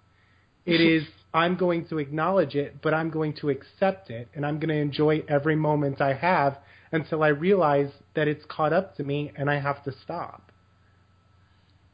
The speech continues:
Speaker 1: And I
Speaker 2: Yeah,
Speaker 1: think that
Speaker 2: it
Speaker 1: was my problem with Flashpoint, because that was so un-Barry-like.
Speaker 2: Oh, you mean changing the entire universe? No, which, you know, that,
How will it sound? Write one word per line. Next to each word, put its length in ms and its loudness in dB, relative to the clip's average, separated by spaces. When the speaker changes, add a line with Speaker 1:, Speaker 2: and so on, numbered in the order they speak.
Speaker 1:
And 120 6
I 80 8
Speaker 2:
Yeah, 120 6
Speaker 1:
think 180 6
that 60 8
Speaker 2:
it 40 6
Speaker 1:
was 120 4
my 100 2
problem 300 -2
with 100 -4
Flashpoint, 600 -6
because 300 -4
that 140 -2
was 160 -2
so 240 0
un-Barry-like. 1000 -4
Speaker 2:
Oh, 60 4
you 120 8
mean 140 2
changing 420 2
the 100 2
entire 320 2
universe? 560 -6
No, 180 -2
which, 220 -4
you 160 -6
know, 140 -10
that, 320 -2